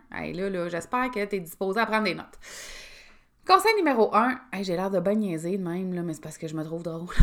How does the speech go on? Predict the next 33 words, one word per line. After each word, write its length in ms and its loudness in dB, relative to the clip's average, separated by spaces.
<laughs> 280 -6
avec 380 -4
mes 180 -2
titres 300 -6
de 140 -4
conseils. 680 -10
C'est 160 -8
vraiment 300 -2
sérieux 340 -2
ce 80 -12
que 140 -4
je 40 -10
vous 60 -12
partage. 440 -6
Conseil 340 2
numéro 340 4
un, 300 2
avoir 460 6
une 140 2
amie 340 0
qui 140 -8
va 160 2
te 60 -8
shaker 500 -2
comme 240 0
du 100 -8
monde. 240 -6
Personnellement, 800 0
dans 160 2
la 180 2
vie, 300 -4
je 60 -20
suis 180 -14